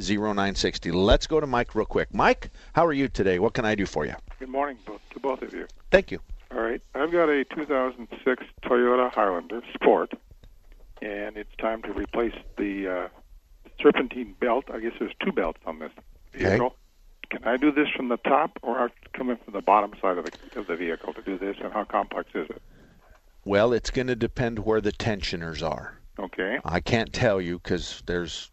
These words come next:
Speaker 1: twelve hundred models of cars and trucks, and there's not enough room in my head for all of 'em.
Speaker 2: Okay.
Speaker 1: But I, I, I'll tell you what I think you should do. I think you should call a couple of shops and tell 'em,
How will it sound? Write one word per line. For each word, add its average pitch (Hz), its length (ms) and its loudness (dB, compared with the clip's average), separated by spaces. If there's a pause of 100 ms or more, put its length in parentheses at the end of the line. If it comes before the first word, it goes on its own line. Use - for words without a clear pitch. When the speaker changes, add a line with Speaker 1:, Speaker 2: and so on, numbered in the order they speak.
(100)
Speaker 1:
twelve 98 260 2
hundred 92 220 -2
models 90 340 0
of 85 60 -6
cars 92 280 2
and 82 120 -6
trucks, 92 320 0
and 85 160 -6
there's 82 160 -2
not 92 180 0
enough 90 260 -4
room 92 200 -6
in 87 100 -6
my 87 160 -2
head 85 240 2
for 87 220 2
all 80 160 2
of 73 120 -8
'em. 78 140 -10 (200)
Speaker 2:
Okay. - 300 -8
Speaker 1:
But 98 140 6
I, 104 180 4 (200)
I, 110 160 4 (180)
I'll 107 80 2
tell 135 220 0
you 123 160 -2
what 98 160 4
I 92 120 4
think 113 440 -4
you 90 120 -6
should 82 280 -4
do. 80 280 -4 (600)
I 90 160 4
think 139 320 -2
you 123 80 0
should - 260 -4
call 117 300 4
a 127 40 -2
couple 120 420 0
of 123 100 -2
shops 90 460 0
and 90 120 -8
tell 101 280 2
'em, 76 140 -12